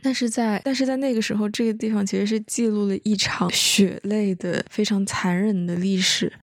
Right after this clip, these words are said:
在这些犹太人他们被射杀的时候，他们奋力地把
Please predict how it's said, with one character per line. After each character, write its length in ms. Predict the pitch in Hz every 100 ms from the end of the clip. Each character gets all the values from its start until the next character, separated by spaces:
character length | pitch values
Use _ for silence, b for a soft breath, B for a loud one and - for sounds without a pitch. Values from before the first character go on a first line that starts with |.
| _ -
在 440 | 240 226 214 202 -
这 120 | -
些 140 | 226 240
犹 100 | 208
太 200 | 226 247
人 180 | 202 202
他 120 | 226
们 200 | 226 233
被 460 | 247 220 190 190 - -
射 300 | - - 226
杀 280 | 208 226 226
的 120 | 226
时 160 | 208 -
候， 240 | 185 202 - _ _
他 120 | -
们 80 | 233
奋 260 | - 262 233
力 140 | 226
地 100 | 202
把 220 | 214 -